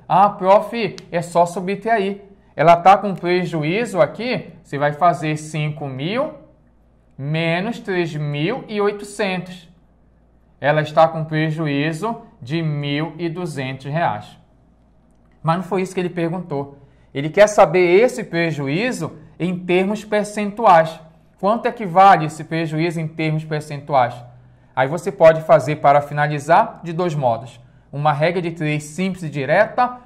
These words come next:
ou uma razão. A regra de três seria assim. Você vai fazer cinco mil, que é o total, é cem por cento. E aqui mil e duzentos, mil e duzentos, um valor X.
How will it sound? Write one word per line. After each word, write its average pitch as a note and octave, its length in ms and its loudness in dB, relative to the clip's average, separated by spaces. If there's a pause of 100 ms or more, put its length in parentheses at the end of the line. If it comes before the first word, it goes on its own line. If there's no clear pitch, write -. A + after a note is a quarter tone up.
(140)
ou F#3 120 2
uma F#3+ 160 2
razão. D#3 540 -2 (480)
A C#3 100 -2
regra E3+ 260 2
de E3+ 100 -4
três F3 320 -2
seria F#3+ 320 2
assim. E3+ 420 -6 (340)
Você C3+ 240 -8
vai D#3 140 4
fazer D3 460 0
cinco D3 520 -6
mil, C#3 580 -4
que - 100 0
é - 20 6
o D#3+ 100 2
total, F3+ 840 2 (220)
é C#3+ 140 -2
cem D3 320 -6
por F#3+ 200 -4
cento. C#3 500 -8 (1600)
E D#3+ 140 0
aqui F#3+ 320 0
mil F#3+ 400 -2
e C4 60 -4
duzentos, F3+ 840 -6
mil D3 300 -2
e F3 60 -2
duzentos, D#3 840 -6 (320)
um F3 200 -4
valor F3+ 600 6
X. - 600 -8